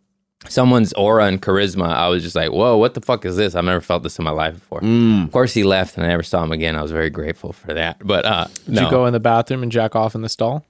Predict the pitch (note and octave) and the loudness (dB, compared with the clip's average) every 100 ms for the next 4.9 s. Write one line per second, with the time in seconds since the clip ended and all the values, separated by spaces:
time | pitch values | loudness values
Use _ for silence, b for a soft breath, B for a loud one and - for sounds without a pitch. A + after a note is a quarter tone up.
0 | - A2 A#2+ A#2 B2+ C3+ A#2+ F#2 F#2 F2 | -2 2 4 4 4 2 2 2 2 0
1 | D#2+ F2+ F2+ G2 F#2+ F#2+ G2 - G#2+ G2+ | 0 -2 0 2 2 0 -6 -2 0 2
2 | G2 - G#2 F2 F2+ G2+ A2 F#2+ G2 G2 | 2 0 0 0 2 2 2 0 0 0
3 | - G2 - - - - - F3+ F3 - | 0 -2 -4 -6 -2 -2 -4 -2 -2 0
4 | - - - - - - - B3+ | -2 -4 -8 -14 -18 -8 -2 0